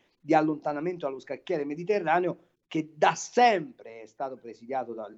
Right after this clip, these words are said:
dall'Italia in nome e per conto dell'Occidente. Poi Antonino da questo punto di vista ne sa molto più di me. Detto tutto questo, Berlusconi è stato fatto fuori per la sua politica estera? Sì, probabilmente anche,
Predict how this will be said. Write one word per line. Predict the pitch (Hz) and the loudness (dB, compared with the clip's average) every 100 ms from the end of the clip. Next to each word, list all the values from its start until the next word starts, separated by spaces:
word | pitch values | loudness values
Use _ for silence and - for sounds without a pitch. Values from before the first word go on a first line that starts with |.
| _ | _
dall'Italia | - 117 117 117 135 135 120 - - | -2 -2 -2 0 2 2 -2 -6 -16
in | - 139 | -8 -2
nome | 156 131 | 0 -2
e | |
per | - 104 | -4 -8
conto | - 123 113 | -4 -4 -2
dell'Occidente. | 101 98 113 143 104 95 92 _ _ _ _ - | -4 -6 2 2 2 -2 -14 _ _ _ _ -2
Poi | 120 | 2
Antonino | 117 113 123 143 | 2 2 0 2
da | 123 107 | 0 0
questo | 120 120 | -4 -6
punto | 117 123 | -4 -2
di | 123 | -2
vista | 131 127 110 - _ _ - | -2 0 0 0 _ _ -4
ne | 127 | 0
sa | 147 | 4
molto | 131 147 147 - | 4 2 0 -2
più | 135 | -4
di | 143 139 | -4 -4
me. | 117 - _ _ _ _ _ - - | -4 -6 _ _ _ _ _ -20 -12
Detto | - 165 208 202 175 | 2 8 8 8 0
tutto | 180 - 175 | 0 2 2
questo, | 170 143 - - 117 117 - - - - | 2 -2 -2 -8 -8 -10 -12 -16 -18 -4
Berlusconi | 165 180 180 - 240 214 | 0 2 0 -2 0 0
è | |
stato | 170 175 | -4 -4
fatto | 175 180 - | -2 -2 -2
fuori | 170 208 208 202 | -2 2 4 2
per | 180 | -2
la | 170 | -4
sua | 190 | -4
politica | 175 185 170 190 190 | -8 -10 -6 0 0
estera? | 160 - 165 - | 0 -4 -8 -8
Sì, | - 196 | -12 -10
probabilmente | 156 156 170 190 196 175 170 | -8 -6 -8 -8 -8 -4 2
anche, | 175 143 120 - 120 | 4 2 -4 -10 -10